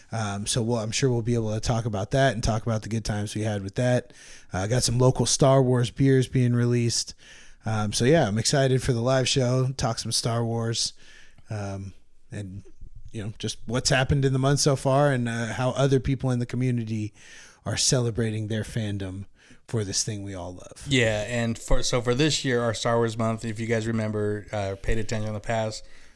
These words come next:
Speaker 2: we were releasing special shows on YouTube only, uh, with special guests talking about what they do. So this year, we're kind of making it more of a,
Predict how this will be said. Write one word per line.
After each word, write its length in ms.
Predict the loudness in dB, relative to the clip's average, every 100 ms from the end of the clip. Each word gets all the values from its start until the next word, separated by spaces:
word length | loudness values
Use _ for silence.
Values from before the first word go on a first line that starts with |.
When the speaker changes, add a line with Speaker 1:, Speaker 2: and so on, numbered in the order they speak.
| -4
Speaker 2:
we 140 | 0
were 80 | 2
releasing 680 | 0 0 0 0 0 -2 -2
special 360 | 0 0 0
shows 360 | -2 2 2 2
on 120 | 2
YouTube 420 | 2 0 0 4
only, 460 | 4 4 2 0 -4 -20 -20 -12 -2
uh, 80 | 0
with 100 | 2
special 300 | 2 2 0
guests 460 | 0 2 0 -2 -8 -18 -20 -20 -20 -20 -20 -18 -8
talking 240 | -6 -2
about 240 | 0 4
what 160 | 6 6
they 140 | 4
do. 220 | 2 0 2
So 180 | 2 2
this 260 | 2 2
year, 120 | 2 0
we're 80 |
kind 200 | 0 0 0
of 140 | -6 -14 -16 -16 -16 -20 -20 -16 -2
making 260 | 2 4 4
it 80 | 2
more 220 | 2 2
of 80 | 2
a, 300 | 2 0